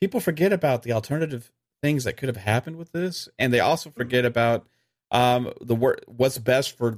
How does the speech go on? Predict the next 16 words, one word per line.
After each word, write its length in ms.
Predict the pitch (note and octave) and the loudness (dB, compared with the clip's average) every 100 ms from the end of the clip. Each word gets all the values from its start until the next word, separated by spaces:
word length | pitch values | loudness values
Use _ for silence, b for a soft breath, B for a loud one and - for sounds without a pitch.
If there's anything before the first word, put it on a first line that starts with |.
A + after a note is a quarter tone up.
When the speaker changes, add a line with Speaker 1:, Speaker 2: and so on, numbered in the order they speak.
| - | -2
Speaker 1:
the 120 | A2+ - | 0 2
actual 300 | C3 - B2 | 2 -2 -6
people 240 | C#3 A#2 | -4 0
at 200 | - A#2+ | 0 2
Activision 460 | G#2 G#2+ G#2+ G2+ G2+ | 2 0 -6 -14 -6
Blizzard 340 | G#2 G2 F#2+ | -4 -4 -4
and 340 | F2 G#2 C#2 F#2+ | -2 0 -2 -2
what's 200 | G3 - | -2 0
best 220 | A2+ G#2 | -2 0
for 100 | - | 0
Activision 460 | G2 G#2+ G#2 F#2+ F#2+ | 0 -2 -8 -12 -4
Blizzard 300 | G2+ F#2+ F#2 | -4 -4 -6
and 80 | |
themselves 480 | F#2 F2+ A2 G#2+ G2+ | -8 -6 0 0 0
as 100 | - G2+ | -6 -4
well, 360 | G#2 F#2+ - | -4 -4 -10